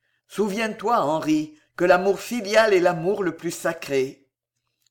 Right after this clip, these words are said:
Malheur à qui le foule aux pieds. L'assassin qui respecte sa mère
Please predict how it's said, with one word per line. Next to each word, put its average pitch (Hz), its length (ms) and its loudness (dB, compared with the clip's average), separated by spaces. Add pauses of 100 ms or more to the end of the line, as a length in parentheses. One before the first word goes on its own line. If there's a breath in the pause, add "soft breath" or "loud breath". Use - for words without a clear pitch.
(220)
Malheur 220 480 0
à 165 60 0
qui 180 160 -6
le 170 100 2
foule 160 340 -4
aux 156 40 -2
pieds. 139 500 -2 (460 soft breath)
L'assassin 214 600 -2
qui 175 160 -6
respecte 190 480 -2
sa 175 180 0
mère 196 460 -2